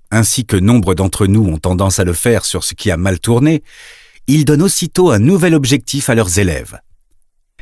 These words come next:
Un objectif dont ils savent qu'il leur est accessible. Peu à peu, Chuck et moi avons réalisé que le réacheminement et la mise en valeur des points positifs formaient un ensemble de techniques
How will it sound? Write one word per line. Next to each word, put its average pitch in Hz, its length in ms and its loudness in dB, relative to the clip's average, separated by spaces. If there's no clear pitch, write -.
Un 110 140 2
objectif 110 580 -2
dont 107 120 2
ils 87 200 -6
savent 135 320 0
qu'il - 160 -4
leur 131 160 2
est 160 120 -4
accessible. - 640 -6
Peu 180 160 2
à 131 60 4
peu, 160 340 0
Chuck - 260 0
et 156 60 2
moi 180 180 4
avons 113 240 2
réalisé 123 440 4
que 139 120 0
le 98 140 4
réacheminement 120 880 2
et 98 100 -2
la 87 140 -2
mise 123 260 2
en 117 60 2
valeur 113 320 2
des 85 120 -2
points 113 220 0
positifs 92 640 -2
formaient 165 460 0
un 101 160 2
ensemble 87 540 0
de 80 100 -4
techniques 131 580 0